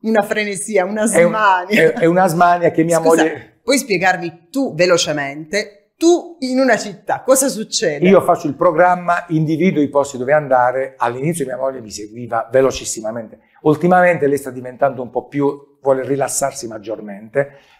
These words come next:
Speaker 2: però io ho bisogno di vedere quanti più posti e posti, perché poi le dico e mi dico, "Ma quando mai ritorneremo in questo posto e possiamo perdere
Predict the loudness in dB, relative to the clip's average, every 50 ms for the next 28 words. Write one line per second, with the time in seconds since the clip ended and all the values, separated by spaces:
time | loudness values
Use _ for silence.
0 | _ _ 4 4 6 8 8 8 8 8 6 6 4 2 0 0 -2 -2 -2 -2
1 | -2 -2 -4 -4 -4 -4 -4 2 2 2 4 4 2 2 0 0 -4 -12 -14 -12
2 | -4 -2 -2 -2 -2 -4 -2 -2 -2 -4 -4 -4 -4 -4 -2 0 -2 -2 0 -2
3 | -2 -2 -2 -4 -4 -4 -2 -2 -2 -2 -4 -12 -12 -16 -16 -16 -20 -20 _ _
4 | _ _ -4 -2 -2 0 0 0 0 2 0 0 0 0 -2 -4 -4 -2 -2 -2
5 | -2 -2 -4 -2 -2 -2 -2 -4 -10 -12 -14 -14 -10 -12 -12 -6 -4 -4 -4 -4
6 | -8 -18 -18 _ -16 -14 -12 -10 -10 -10 -8 -4 -2 -2 -2 -2 -6 -12 -16